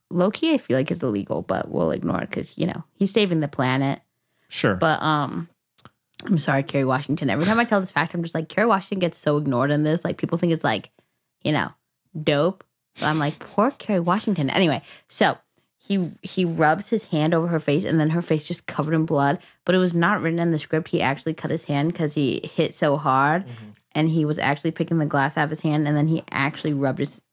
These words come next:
Speaker 1: blood on Kerry Washington, which, like, I'm really sorry, Kerry.
Speaker 2: Yeah, and so he's, like, squeezing his fist, I
Speaker 1: Yeah,
Speaker 2: think.
Speaker 1: yeah, yeah.
Speaker 2: And the
Speaker 1: Yeah,
Speaker 2: blood's
Speaker 1: he's
Speaker 2: coming out, and
Speaker 1: yeah.
Speaker 2: it was all, it was all real.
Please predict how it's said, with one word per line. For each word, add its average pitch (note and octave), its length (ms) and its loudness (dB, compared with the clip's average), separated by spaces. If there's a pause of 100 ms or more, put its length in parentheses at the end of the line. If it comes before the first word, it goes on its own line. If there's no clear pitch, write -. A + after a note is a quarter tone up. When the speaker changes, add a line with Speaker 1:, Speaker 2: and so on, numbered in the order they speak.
(160)
Speaker 1:
blood C3+ 280 0
on C3+ 160 0
Kerry - 160 -2
Washington, A#2+ 440 -2
which, - 160 -8
like, F2 220 -4
I'm D3+ 280 0
really G#2 280 -2
sorry, - 260 -6
Kerry. - 440 -6
Speaker 2:
Yeah, A2+ 80 0
and A2+ 100 0
so A#2 280 0
he's, A#2+ 180 0
like, G#2+ 140 0
squeezing A#2 420 0
his G#2 120 -2
fist, - 400 -4
I - 40 0
Speaker 1:
Yeah, - 160 4
Speaker 2:
think. C3+ 100 -2
Speaker 1:
yeah, D3 120 2
yeah. A#2+ 220 0 (300)
Speaker 2:
And A2+ 140 0
the G#2 60 2
Speaker 1:
Yeah, - 120 4
Speaker 2:
blood's A2+ 200 4
Speaker 1:
he's - 60 -6
Speaker 2:
coming A2+ 200 0
out, G#2 200 0
and G2+ 100 2
Speaker 1:
yeah. G2 220 4
Speaker 2:
it - 80 -4
was G#2 140 2
all, - 180 2
it B2 60 2
was A#2 140 2
all C3+ 160 4
real. C3 420 0